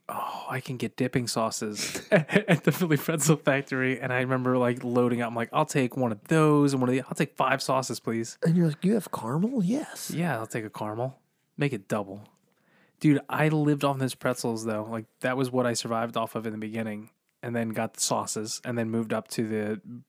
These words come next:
Speaker 1: Domino's pizza. I was, like, really, that was my climb to, like, to fame, you know, or to good food,
Speaker 2: Would
Speaker 1: to sustenance.
Speaker 2: Would you, have you shared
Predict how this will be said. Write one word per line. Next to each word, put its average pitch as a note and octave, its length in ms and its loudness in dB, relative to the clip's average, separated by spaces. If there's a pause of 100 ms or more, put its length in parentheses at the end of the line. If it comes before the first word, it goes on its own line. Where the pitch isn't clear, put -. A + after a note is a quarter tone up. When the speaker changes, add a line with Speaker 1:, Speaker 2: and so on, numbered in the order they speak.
(140)
Speaker 1:
Domino's A2+ 420 -2
pizza. A2+ 340 -4
I G#2+ 60 -2
was, D3+ 160 2
like, D#3+ 160 4
really, B2+ 360 4
that C3+ 120 2
was D3+ 100 2
my C#3 140 0
climb A#2 440 -4
to, - 140 -6
like, G#2 200 -6 (880)
to A3+ 100 -2
fame, G#2 320 -2 (460)
you C#3 140 -4
know, A#2 180 -4
or B2 80 -6
to B2 160 0
good A#2+ 180 -2
food, - 320 -8 (360)
Speaker 2:
Would D#3 160 4
Speaker 1:
to D#3 80 2
sustenance. A#2 680 -6 (360)
Speaker 2:
Would D3+ 240 4
you, G#3+ 420 4 (2000)
have D#3 200 2
you G3 80 6
shared D#3+ 560 4